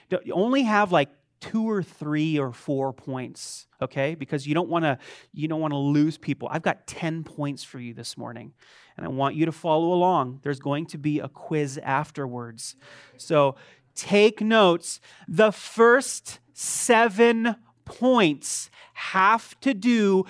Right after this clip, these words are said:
with how you can practically expect and exercise expecting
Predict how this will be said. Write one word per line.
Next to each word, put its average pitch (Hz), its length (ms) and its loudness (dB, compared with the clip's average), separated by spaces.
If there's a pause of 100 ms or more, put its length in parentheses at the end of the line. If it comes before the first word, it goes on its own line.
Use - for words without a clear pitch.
(160)
with 196 180 4
how 208 300 4
you 202 480 4
can 247 280 0
practically 254 1200 0
expect - 1120 -2 (240)
and 185 180 0 (140)
exercise 202 920 2
expecting 180 840 0